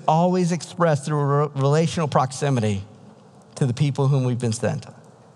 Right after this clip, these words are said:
I know that's just a mouthful right there. I'll say it again. Mission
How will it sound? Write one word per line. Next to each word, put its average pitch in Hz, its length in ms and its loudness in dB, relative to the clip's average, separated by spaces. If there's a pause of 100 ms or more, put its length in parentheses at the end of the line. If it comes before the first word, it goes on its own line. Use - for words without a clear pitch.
(360)
I - 60 -4
know 117 80 2
that's 113 180 -2
just 110 180 -4
a 104 40 0
mouthful 101 600 -2
right 85 220 -4
there. 90 280 -2 (1800)
I'll - 60 -6
say 113 200 0
it - 20 2
again. 101 380 -2
Mission 139 540 0